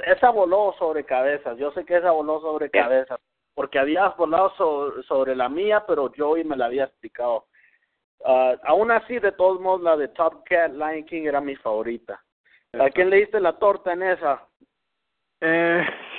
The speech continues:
Speaker 3: sí, man, yo lo tengo debatable, bro, yo lo tengo debatable. Si algo me inclino un poquito para Joey, pero lo tengo debatable para mí.
Speaker 1: Yo en verdad pensé que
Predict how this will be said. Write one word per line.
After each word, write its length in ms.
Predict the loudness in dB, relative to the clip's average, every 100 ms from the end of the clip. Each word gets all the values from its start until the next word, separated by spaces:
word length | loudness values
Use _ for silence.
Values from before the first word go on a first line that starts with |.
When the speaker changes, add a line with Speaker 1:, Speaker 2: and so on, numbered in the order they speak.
| -14 -8
Speaker 3:
sí, 480 | -4 -2 -2 -4 -6 -12 -20 -20 _
man, 480 | -4 0 2 2 2
yo 140 | 0
lo 120 | 2
tengo 400 | 0 -2 0 0
debatable, 720 | 2 0 0 0 0 -2 -4 -6
bro, 300 | -4 -6 -8 _ _ -10
yo 140 | -6
lo 100 | -4
tengo 300 | -4 -6 -4
debatable. 680 | -4 -2 -2 0 -2 -6 -12 -8
Si 100 | 0
algo 340 | 2 2 -4
me 220 | -4 -4 -4
inclino 460 | -6 -8 -8 -6
un 60 | -8
poquito 560 | -10 -10 -10 -8 -8
para 260 | -4 -2 0
Joey, 320 | 0 0 -2
pero 420 | -6 -6 -6 -8 -10 _ _ _ _ _ _ _ _ _
lo 180 | -8 -6
tengo 280 | -6 -6
debatable 640 | -8 -8 -6 -6 -6 -8 -8
para 140 | -10
mí. 160 | -12 -18 _ _ _ _ _ _ _ _ _
Speaker 1:
Yo 140 | 0 2
en 120 | 4
verdad 280 | 4 4 0
pensé 560 | -4 -12 -4 -2 -2 -4
que 480 | -2 0 0 -4